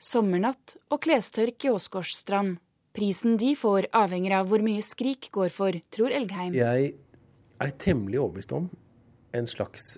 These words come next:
Speaker 2: smitteeffekt. Jeg tror at, at går det riktig bra for Skrik, så vil det smitte over på de andre Munch-maleriene på samme auksjon.
Speaker 1: Det er ikke mange som har råd til å kjøpe Skrik. Elgheim regner med at Sotheby's får tak i en håndfull potensielle kjøpere.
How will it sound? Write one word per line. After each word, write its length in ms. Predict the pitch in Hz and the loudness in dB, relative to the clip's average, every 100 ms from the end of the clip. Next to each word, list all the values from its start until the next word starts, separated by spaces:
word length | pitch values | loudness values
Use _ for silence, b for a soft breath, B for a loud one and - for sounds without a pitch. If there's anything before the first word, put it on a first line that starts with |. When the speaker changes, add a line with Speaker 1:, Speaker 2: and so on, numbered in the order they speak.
| - | -6
Speaker 2:
smitteeffekt. 720 | - 117 - - - 110 - 143 | -6 -6 -6 -8 -8 -12 -8 -8
Jeg 100 | 165 | -8
tror 320 | - 90 104 - | -8 -8 -6 -8
at, 260 | - - - _ b b b b b - - - | -12 -20 -20 _ b b b b b -20 -20 -12
at 160 | - - | -12 -8
går 220 | 120 101 | -6 -4
det 80 | 107 170 | -2 -4
riktig 240 | - 151 | -4 0
bra 80 | 143 135 | 0 0
for 100 | - | -4
Skrik, 380 | - 147 - - | -2 -2 -2 -4
så 160 | - | -4
vil 140 | 117 117 | -2 -4
det 80 | 135 | -4
smitte 380 | - 120 - 85 | -4 -4 -6 -10
over 160 | 87 | -8
på 120 | - 107 | -6 -6
de 80 | - 131 | -4 -4
andre 300 | 110 85 107 | -4 -2 -4
Munch-maleriene 680 | 95 85 87 90 90 90 92 | -6 -8 -10 -10 -10 -10 -12
på 100 | 98 | -10
samme 300 | - 92 - | -10 -10 -14
auksjon. 260 | - - - b b | -14 -16 -18 b b
Speaker 1:
Det 80 | 285 | 4
er 160 | 247 240 | 4 4
ikke 160 | 277 | 2
mange 180 | 277 214 196 | 2 2 0
som 160 | 233 | 0
har 100 | 240 233 | 4 4
råd 180 | 240 240 | 4 2
til 100 | 269 | -4
å 60 | 285 262 | 0 0
kjøpe 180 | 185 180 | 0 -2
Skrik. 540 | - 160 147 - - _ _ _ _ _ 208 | -4 -6 -12 -18 -20 _ _ _ _ _ -2
Elgheim 400 | 175 190 196 226 | 0 0 2 2
regner 240 | 208 180 | 0 0
med 140 | 196 220 | 0 2
at 80 | |
Sotheby's 480 | - 202 190 240 247 | 0 0 0 0 0
får 160 | 285 262 | -2 0
tak 200 | 185 - | -2 0
i 80 | 208 | -4
en 80 | 214 | 0
håndfull 480 | 220 170 - 220 214 | -2 -2 0 0 0
potensielle 640 | 214 202 247 269 175 170 | -6 -2 -2 0 -2 -2
kjøpere. 420 | 190 170 - 175 | -2 -4 -4 -6